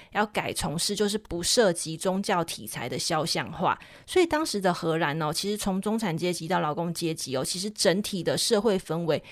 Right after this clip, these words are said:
都是全民风肖像画的。每个人都希望说，哎，只要我有一点钱，我就会希望借由画家的手，然后来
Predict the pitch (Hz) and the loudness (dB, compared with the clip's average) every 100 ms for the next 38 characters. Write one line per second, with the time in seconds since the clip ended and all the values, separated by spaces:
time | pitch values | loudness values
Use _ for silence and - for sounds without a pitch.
0 | - - 269 294 - - 180 190 175 190 | -12 -4 -2 -2 -4 2 2 2 0 -2
1 | 190 185 - 160 170 139 151 175 90 85 | 0 0 0 0 0 -2 0 2 2 -2
2 | - - - 202 180 208 214 262 269 262 | -10 -16 -12 -4 0 2 4 2 2 2
3 | 247 226 226 226 269 247 233 202 175 190 | 2 2 2 2 2 4 6 6 6 2
4 | 120 - - 123 123 107 - 170 185 247 | -2 -4 0 0 -2 -8 -8 -4 2 4
5 | 247 - 214 214 190 - 226 180 156 165 | 4 2 2 2 2 0 2 2 0 0
6 | 233 196 - 175 170 156 - - 117 - | 0 -2 0 0 0 -2 -2 0 0 -2
7 | - - 180 180 | -12 -10 -6 -4